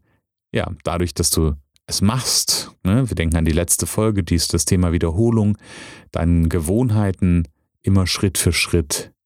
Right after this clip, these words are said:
näher. Ja, mich interessieren deine Gedanken zum heutigen Thema. Unter den Shownotes zu dieser Folge unter w w w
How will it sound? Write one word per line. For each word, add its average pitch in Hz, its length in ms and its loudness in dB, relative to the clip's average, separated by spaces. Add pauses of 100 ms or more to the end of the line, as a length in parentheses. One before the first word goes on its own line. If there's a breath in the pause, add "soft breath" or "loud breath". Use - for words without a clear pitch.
(160)
näher. 82 440 2 (920)
Ja, 123 220 -2 (1000 loud breath)
mich 170 160 2
interessieren 160 480 2
deine 139 260 -2
Gedanken 123 340 0
zum 107 200 2
heutigen 104 360 2
Thema. 80 520 0
Unter 107 260 0
den 104 160 0
Shownotes 147 520 0
zu 135 100 0
dieser 113 240 0
Folge 147 320 0
unter 104 320 0
w 110 100 2
w 113 140 2
w 151 220 2